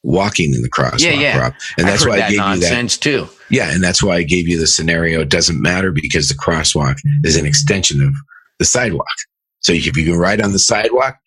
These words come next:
Speaker 1: you can ride in the crosswalk.
Speaker 2: Yeah, well, I think it boils down to just basic common sense, safe driving. You know, there's people out there on bicycles, and sometimes they do weird things, but we, uh, when we're in our cars,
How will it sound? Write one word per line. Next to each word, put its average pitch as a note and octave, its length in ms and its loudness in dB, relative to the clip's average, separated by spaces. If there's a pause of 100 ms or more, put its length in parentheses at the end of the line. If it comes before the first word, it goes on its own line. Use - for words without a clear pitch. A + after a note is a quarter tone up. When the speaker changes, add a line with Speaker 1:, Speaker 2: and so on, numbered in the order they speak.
(120)
Speaker 1:
you F2 100 0
can E2+ 180 0
ride E2+ 280 0
in F#2 100 0
the G#2 80 0
crosswalk. B2+ 520 0 (260)
Speaker 2:
Yeah, D#2+ 260 -4
well, D#2 400 -4 (400)
I A#2+ 140 2
think A2 160 0
it D#2+ 40 -6
boils F#2+ 360 0
down F#2 220 -2
to D#2 100 -4
just E2+ 420 -2
basic - 600 0
common G2 580 0 (400)
sense, F2 800 0
safe A2 440 0
driving. E2 640 -2 (300)
You G2 120 0
know, E2+ 100 0
there's F2+ 180 -2
people A#2+ 320 0
out A2+ 200 -4
there A2 140 2
on G2+ 120 -2
bicycles, F#2 560 0
and F#2+ 140 0
sometimes A2 400 0
they G2+ 100 2
do F#2 160 0
weird F2+ 320 -2
things, D#2+ 280 -2
but F2+ 300 -4
we, G#2+ 680 0
uh, F2+ 240 0
when F2+ 320 -2
we're F#2+ 140 0
in A2 100 -2
our G2 160 0
cars, E2+ 640 -2